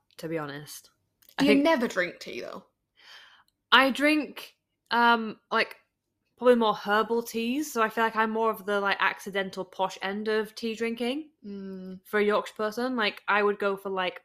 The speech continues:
Speaker 1: peppermint or, like, a sleepy time tea, depending on the time of day. Tried to get into it,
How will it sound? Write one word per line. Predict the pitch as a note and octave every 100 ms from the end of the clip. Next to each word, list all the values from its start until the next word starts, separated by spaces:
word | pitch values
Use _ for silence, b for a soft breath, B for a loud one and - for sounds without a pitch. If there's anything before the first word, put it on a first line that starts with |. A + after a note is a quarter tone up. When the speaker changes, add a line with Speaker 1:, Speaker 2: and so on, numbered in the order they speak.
| _
Speaker 1:
peppermint | A#3 A#3 F#3 E3+ D#3+ - - -
or, | F3+
like, | F3 F3 F3+
a |
sleepy | - B3+ D#4 A#3
time | - D#3+ D#3+
tea, | - C#3+ - _
depending | G3 F#3 F#3 F#3
on | F3 E3
the | E3
time | - D#3+
of | D3+
day. | D#3 E3 - - b -
Tried | B3+ D#4+ G#4+
to | A#3+
get | F#3+
into | F3 E3 -
it, | - A#3